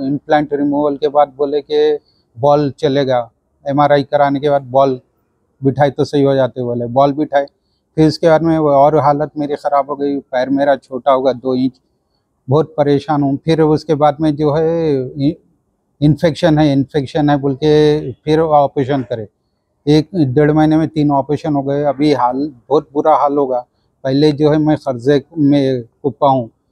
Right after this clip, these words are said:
कर्जा कर कर के तीन ऑपरेशन हुए असरा में, सब नाकामयाब। पैरों से जो है मैं द-, बदल लेके करा था मैं ऑपरेशन,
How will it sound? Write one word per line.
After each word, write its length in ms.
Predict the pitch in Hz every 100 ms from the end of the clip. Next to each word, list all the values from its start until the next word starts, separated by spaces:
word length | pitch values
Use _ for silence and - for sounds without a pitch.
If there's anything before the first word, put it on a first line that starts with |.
| _ _
कर्जा 340 | - 143 127 151
कर 220 | - 143
कर 200 | 151 139
के 180 | 131 143
तीन 260 | - 151
ऑपरेशन 440 | 143 139 143 156 151
हुए 120 | 147
असरा 300 | 135 135 139
में, 120 | 143
सब 200 | - 151 143
नाकामयाब। 720 | 139 127 143 135 135 120 120 117 - 143
पैरों 220 | 139 151
से 140 | - 143
जो 180 | 143
है 120 | 131 139
मैं 220 | 139 131
द-, 200 | 135 135 127
बदल 360 | 127 127 151
लेके 340 | 151 147 - 160
करा 280 | 147 139 139
था 140 | 143
मैं 160 | 127 117 - _
ऑपरेशन, 480 | 123 - 139 - 113